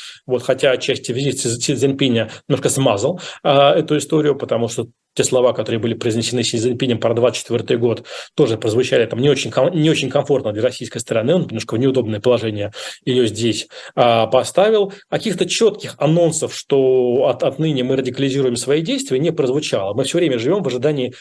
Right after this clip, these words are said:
некой радикализации. А там в, а, декабре были ожидания, перед посланием Путина были такие ожидания, после Гааги были такие,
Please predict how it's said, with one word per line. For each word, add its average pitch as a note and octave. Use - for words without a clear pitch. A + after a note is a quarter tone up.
некой D3+
радикализации. A#2
А A#2
там A2
в, G#2+
а, A2
декабре E3+
были E3
ожидания, C#3
перед C3+
посланием D3
Путина E3
были C#3
такие C3
ожидания, A2+
после C3
Гааги D3
были C3+
такие, A#2